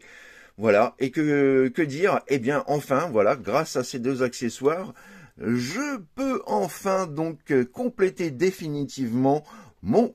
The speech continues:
Google Five, mais ça, nous allons voir tout de suite ensemble.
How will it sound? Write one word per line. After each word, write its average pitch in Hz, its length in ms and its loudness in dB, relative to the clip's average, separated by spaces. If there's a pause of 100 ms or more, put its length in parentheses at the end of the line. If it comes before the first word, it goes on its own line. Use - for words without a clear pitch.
Google 180 460 4
Five, 92 440 2
mais 92 200 -6
ça, - 280 -6
nous 92 200 -4
allons 87 160 -2
voir 104 240 -4
tout 175 140 -12
de - 60 -12
suite - 420 -10
ensemble. 71 640 -4